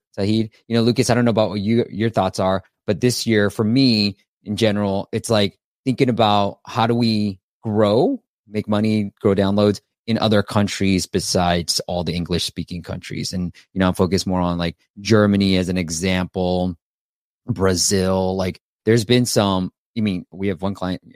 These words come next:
anyway, I, anyways, outside, <laughs> I don't wanna reveal all the countries where I'm like, "Whoa, there's data here that they're, we're getting sales on." But, like, I am focused more on outside of, like, the tier one that everybody talks about, right? Like,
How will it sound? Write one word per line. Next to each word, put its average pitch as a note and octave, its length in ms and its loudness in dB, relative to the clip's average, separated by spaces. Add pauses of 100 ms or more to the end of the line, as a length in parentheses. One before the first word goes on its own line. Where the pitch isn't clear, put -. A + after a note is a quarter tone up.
(120)
anyway, E2 320 -12
I, - 120 -16 (140)
anyways, C3+ 260 2 (240)
outside, C#3 360 2
<laughs> - 40 2
I - 40 2
don't - 140 2
wanna G3+ 200 4
reveal E3+ 260 4
all C#3+ 160 4
the D#3 80 2
countries F3+ 420 2
where E3 140 6
I'm D3 60 2
like, C3+ 180 0 (220)
"Whoa, C#3+ 280 4
there's C#3+ 240 0
data C#3 340 2
here C3+ 280 0 (240)
that A#2+ 140 -2
they're, B2+ 200 0
we're B2+ 140 -2
getting A#2+ 240 0
sales A#2+ 320 0
on." D#3+ 160 0
But, B2+ 140 2
like, A2 180 2 (160)
I B2+ 120 2
am C#3 120 4
focused A#2 400 0
more G#2+ 240 0
on F#2 200 -2 (100)
outside G2 340 0
of, F2+ 140 0
like, F2 260 2
the F2+ 80 -4
tier F2+ 300 -2
one E2 420 -4 (160)
that G#2 140 2
everybody G2 260 0
talks - 260 -8
about, F2+ 300 -8
right? F2 180 -6
Like, F2 160 -6